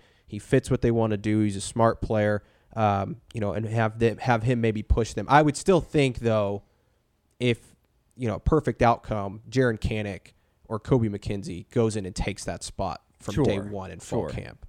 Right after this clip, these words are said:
Speaker 2: But at
Speaker 1: Um,
Speaker 2: six two, two thirty-five, and all of a sudden, and, you know, I think Oklahoma's been in this situation before where you all of a sudden look up and guy gets nicked up here, and then,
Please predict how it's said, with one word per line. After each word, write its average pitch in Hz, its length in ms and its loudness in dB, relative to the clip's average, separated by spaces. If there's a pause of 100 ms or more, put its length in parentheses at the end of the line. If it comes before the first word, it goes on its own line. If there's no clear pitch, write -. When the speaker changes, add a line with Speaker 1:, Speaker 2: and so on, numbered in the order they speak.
Speaker 2:
But 196 140 6
at 165 100 4
Speaker 1:
Um, - 40 -10
Speaker 2:
six - 260 -2
two, 214 200 2
two - 180 2
thirty-five, 147 540 4
and 113 80 0
all 120 80 2
of 113 80 -2
a 113 40 0
sudden, 120 460 2
and, 127 400 0
you 151 100 2
know, 120 80 2
I 98 100 0
think 139 180 -2
Oklahoma's 117 440 0
been 101 180 -2
in 104 100 0
this 95 140 -4
situation 104 420 -2
before 123 360 2
where 104 120 -4
you 113 200 0
all 110 80 2
of 95 80 -2
a 101 40 -12
sudden 98 240 -2
look 101 240 -4
up 139 320 4
and 85 160 -8 (420)
guy 76 140 -10
gets 90 240 -8
nicked 107 240 -2
up 110 200 2
here, 123 300 0
and 76 180 -10
then, 90 380 -8